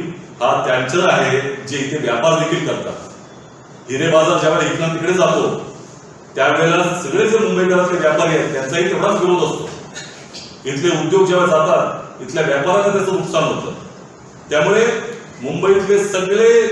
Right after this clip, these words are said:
समाजाचे प्रमुख घटक, त्याच्यामध्ये मराठी असतील, गुजराती असतील, उत्तर भारतीय असतील, हे त्रस्त आहेत,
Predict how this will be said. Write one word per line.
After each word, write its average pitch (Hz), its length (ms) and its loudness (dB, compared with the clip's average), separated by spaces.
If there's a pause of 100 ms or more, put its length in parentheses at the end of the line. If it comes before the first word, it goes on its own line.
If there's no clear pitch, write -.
(380)
समाजाचे 170 540 -4
प्रमुख 156 380 -6
घटक, - 460 -4 (400)
त्याच्यामध्ये 127 460 -4
मराठी 151 480 -2
असतील, 165 440 -8
गुजराती 143 500 -6
असतील, 151 520 -8
उत्तर - 240 -8
भारतीय 135 360 -4
असतील, 143 340 -8 (680)
हे 131 220 -8
त्रस्त 160 300 -4
आहेत, 156 220 0